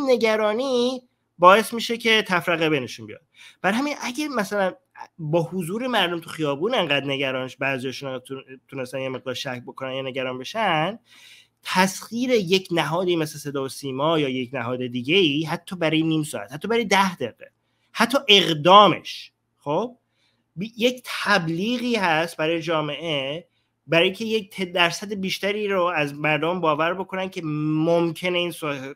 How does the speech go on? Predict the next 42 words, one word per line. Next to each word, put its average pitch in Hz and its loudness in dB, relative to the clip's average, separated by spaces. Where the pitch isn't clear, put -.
نظام 135 -6
سقوط 120 -16
بکنه. 107 -20
من 185 2
شماهایی 220 2
که 240 -8
مطمئن 196 0
هستین 170 -8
که 170 -8
این 170 -4
نظام 156 -4
سقوط 156 -8
می‌کنه 160 -6
رو 202 -2
نمی‌گن، 208 -2
اما 139 -4
شما 165 -8
که 175 -14
تصمیم 190 -6
خودتون 190 -8
گرفتید. 143 -8
اونایی 202 2
که 254 -6
فکر 254 -4
می‌کنن 240 -6
که 247 -12
نه، 285 0
بالاخره 233 0
اینم 240 2
یه 233 2
تظاهراتیه، 202 -2
مثل 185 -6
تظاهرات 165 -2
بعدی 160 0
یه 160 0
مقدار 151 -2
فشار 170 -6
میاد 165 -2
و 147 0
اینترنتمون 147 -6
قطع 156 2
می‌شه، 143 -4